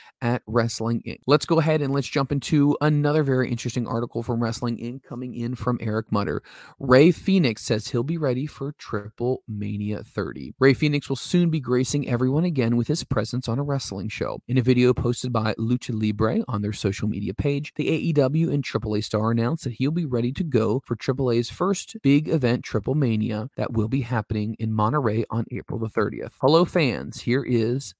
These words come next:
the King Phoenix, one half of the best tag team in the world, the Lucha Brothers," Phoenix stated. "Don't miss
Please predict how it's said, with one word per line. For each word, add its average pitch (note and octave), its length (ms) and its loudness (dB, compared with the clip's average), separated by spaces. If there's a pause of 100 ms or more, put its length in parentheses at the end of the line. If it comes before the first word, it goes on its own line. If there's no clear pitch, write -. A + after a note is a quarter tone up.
(120)
the D3 80 -6
King C3 380 0
Phoenix, - 640 -6
one B2 180 2
half C#3 240 -2
of - 40 -12
the A#2+ 100 -2
best A#2 260 0
tag B2+ 220 0
team B2+ 240 0
in D#3+ 60 0
the D#3+ 60 2
world, A#2+ 300 2
the D3 100 2
Lucha A#2 380 0
Brothers," - 360 -4
Phoenix G#2 360 -4
stated. C#3 440 0
"Don't D#3 220 4
miss E3+ 300 0